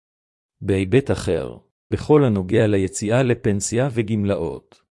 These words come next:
קיימת חובה על פרישה בגיל שישים ושבע ללא התניה ברצונו של העובד, כאקט אשר נועד לשמור על איכות השירות ותפקודה של המערכת הרפואית. כמו כן, אילו עובד,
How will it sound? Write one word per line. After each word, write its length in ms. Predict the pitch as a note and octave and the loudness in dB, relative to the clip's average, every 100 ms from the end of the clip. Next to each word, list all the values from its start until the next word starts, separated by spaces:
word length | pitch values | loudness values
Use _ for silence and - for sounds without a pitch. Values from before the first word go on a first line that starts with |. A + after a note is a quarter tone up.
| _ - | _ -6
קיימת 400 | G2+ C3+ D#3 - | 0 2 0 -2
חובה 360 | A2+ G2 A#2+ | -4 2 4
על 100 | A#2+ | 4
פרישה 420 | G2 G2+ F#2 C#3 | 2 -4 0 2
בגיל 320 | B2+ A2 A#2 A2+ | 4 2 -2 -4
שישים 380 | - G2+ C#3 B2+ | -6 -4 -4 -2
ושבע 400 | G#2 G#2 G#2 C3 | -2 0 2 2
ללא 300 | A#2+ A#2 C3+ | 2 2 2
התניה 380 | A#2 G#2 A2 B2 | 0 -2 0 0
ברצונו 500 | G#2 G2 A#2+ A#2 A2+ | -2 -2 -2 0 0
של 220 | - G2+ | 0 2
העובד, 380 | G2 F#2 F#2 C2 - - _ _ | 2 0 -6 -8 -14 -20 _ _
כאקט 380 | - G2+ - - | -4 -2 -2 -4
אשר 280 | G2 A2+ G2+ | -2 2 2
נועד 400 | G2+ G2+ A#2+ G#2 | 2 2 2 2
לשמור 420 | F#2 - B2 A#2 | -2 0 2 4
על 80 | G#2 | 4
איכות 300 | F#2 - - | 2 -2 -2
השירות 480 | G#2 G2+ G#2 C#3 A2 | -2 -2 -2 -4 -4
ותפקודה 580 | G#2 G2+ - A2 G#2 C#3+ | -4 -4 -6 -2 2 2
של 220 | - A#2+ | 2 2
המערכת 540 | A2 G#2+ B2 C#3 B2+ | 2 2 0 -2 -2
הרפואית. 800 | A#2+ G#2+ - G2+ F2+ C#2 - - _ _ _ _ _ _ _ _ _ _ _ _ _ _ - | -2 -2 -2 -4 -4 -6 -16 -20 _ _ _ _ _ _ _ _ _ _ _ _ _ _ -6
כמו 200 | A2+ G#2+ | -2 0
כן, 320 | - A2+ D2+ A#1+ - _ _ | 0 -2 -2 -12 -20 _ _
אילו 220 | B2+ C#3+ | 0 2
עובד, 420 | C#3 A2 F#2+ E2 | 4 2 0 -2